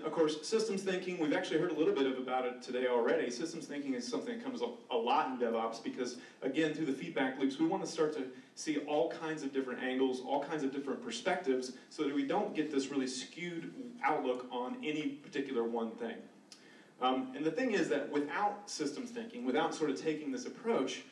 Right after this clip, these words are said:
we actually start to, uh, create our own mental model of a reality that really isn't containing all of the truth, doesn't contain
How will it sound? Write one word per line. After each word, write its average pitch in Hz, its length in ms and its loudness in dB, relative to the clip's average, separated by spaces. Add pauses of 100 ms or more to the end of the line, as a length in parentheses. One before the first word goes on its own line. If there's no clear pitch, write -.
(280)
we 165 120 2
actually 185 320 0
start 180 480 0
to, 160 480 2
uh, 127 100 -6
create 185 300 2
our 139 180 4
own 143 260 2
mental 147 300 0
model 120 640 2
of 131 200 -2 (160)
a - 20 -4
reality 120 640 0
that 120 160 0
really 143 340 2
isn't 156 260 -2 (520)
containing 147 500 0
all 135 200 4
of - 80 -6
the - 60 -12
truth, - 380 -8
doesn't 135 240 0
contain 127 560 -2